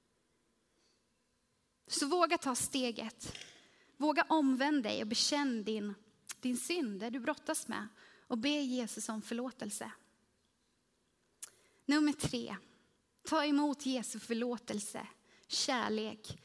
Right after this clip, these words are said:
nåd och låt det förvandla dig. Jesus, han är full av nåd och kärlek. Och i Johannes fyra så kan vi läsa om när Jesus träffade den samariska kvinnan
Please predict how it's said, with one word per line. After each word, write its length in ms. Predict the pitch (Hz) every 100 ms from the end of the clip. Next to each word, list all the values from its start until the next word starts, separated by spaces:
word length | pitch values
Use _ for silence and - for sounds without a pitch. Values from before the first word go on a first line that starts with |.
| -
nåd 500 | - 240 254 208 208 - _ _
och 100 | 269
låt 540 | 247 254 330 320 - -
det 180 | 208
förvandla 680 | 196 233 220 285 294 220 175
dig. 300 | 113 - - _ _ _ _ _ _ _ _ _ - - _ _ _ _ _ _ _ _ _ _ _ _
Jesus, 380 | - 339 320 311
han 160 | 370 349
är 60 |
full 720 | 339 - - 415 359 240 214 220
av 140 | 269 269
nåd 580 | 262 277 233 214 208 208 -
och 100 | 233
kärlek. 840 | - 226 220 202 - - - - - - _ _ _ _
Och 100 | 277
i 180 | 285 294
Johannes 480 | 302 320 339 285 -
fyra 560 | - 285 220 233 233 233 - - -
så 160 | - 302
kan 180 | 330 285
vi 80 | 262
läsa 500 | 262 240 - - 226
om 160 | 220
när 80 | 226
Jesus 540 | 226 277 240 277 254
träffade 420 | - 285 - 226 220
den 100 | 220
samariska 680 | 254 247 262 262 247 -
kvinnan 540 | 240 254 226 - 226